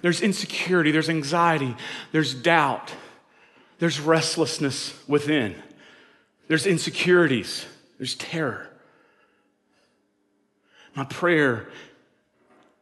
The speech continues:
is that we wouldn't just try to work through it by ourselves, but we would look outside of ourselves to the one who's in control of all that we're facing, the one who can be present and bring peace through it.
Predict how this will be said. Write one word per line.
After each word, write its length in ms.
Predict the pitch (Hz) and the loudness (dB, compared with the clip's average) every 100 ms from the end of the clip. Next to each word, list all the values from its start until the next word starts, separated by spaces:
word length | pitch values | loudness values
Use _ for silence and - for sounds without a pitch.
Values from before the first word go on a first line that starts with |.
| - | -12
is 140 | 135 | -6
that 120 | 139 156 | -2 2
we 140 | 180 | 4
wouldn't 280 | 170 151 143 | 4 2 -2
just 200 | 156 - | -4 -4
try 220 | 175 175 | 0 2
to 80 | 123 | 2
work 300 | 135 156 156 | 2 0 2
through 160 | 165 | 0
it 80 | 151 | 2
by 120 | 147 | 2
ourselves, 640 | 135 113 - 151 123 104 104 | 0 -2 -2 0 0 0 -4
but 140 | 113 | -6
we 100 | 143 | -2
would 120 | 131 | -2
look 220 | 131 147 - | -2 -2 -2
outside 460 | 139 135 - 165 | -4 -4 -4 -2
of 80 | 156 | 0
ourselves 720 | 147 - 127 107 95 87 - - _ _ _ _ _ _ _ _ _ _ _ _ _ _ _ - | -2 -4 -6 -6 -6 -10 -14 -18 _ _ _ _ _ _ _ _ _ _ _ _ _ _ _ -10
to 100 | 135 | -6
the 80 | 120 | -2
one 160 | 139 | -2
who's 180 | 123 123 | -2 -4
in 60 | 131 | -6
control 600 | 127 113 - 143 131 117 | -6 -8 -4 -2 0 0
of 80 | 117 | 0
all 160 | 120 | 0
that 100 | 113 | 0
we're 80 | 110 | -6
facing, 480 | - 95 - - - _ _ _ _ _ _ _ _ _ _ _ _ - | -8 -8 -8 -14 -18 _ _ _ _ _ _ _ _ _ _ _ _ -6
the 60 | |
one 160 | 127 139 | -2 -2
who 100 | 139 | -2
can 100 | 139 | -4
be 80 | 127 | -6
present 460 | - 151 143 143 | -4 -2 0 -2
and 80 | 123 | -4
bring 200 | 123 120 | -4 -6
peace 380 | - 143 127 - | -6 -6 -6 -8
through 280 | 110 110 90 | -6 -6 -6
it. 220 | - | -10